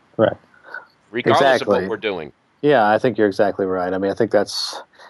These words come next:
Speaker 3: and that ought to be with any confessional revision, which myself, I can't imagine anything in the confession needing to be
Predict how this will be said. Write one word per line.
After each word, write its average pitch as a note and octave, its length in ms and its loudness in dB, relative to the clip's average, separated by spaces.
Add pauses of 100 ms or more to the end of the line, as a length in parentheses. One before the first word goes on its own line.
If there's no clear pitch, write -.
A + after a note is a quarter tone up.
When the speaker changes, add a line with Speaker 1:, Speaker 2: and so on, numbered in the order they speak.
(140)
Speaker 3:
and C3+ 100 2
that C#3+ 140 4
ought C3+ 100 4
to B2 80 0
be A#2 140 4
with A2 120 4
any C3 380 -2
confessional A2 640 -2
revision, G#2+ 420 0
which - 320 -2 (160)
myself, A#2 540 -2
I A2 80 2
can't A2 220 -4
imagine G#2 500 0
anything G2+ 640 -4
in G2 100 -4
the G2 80 -2
confession G2+ 520 -2
needing G#2 280 0
to G2+ 120 -4
be F#2+ 440 0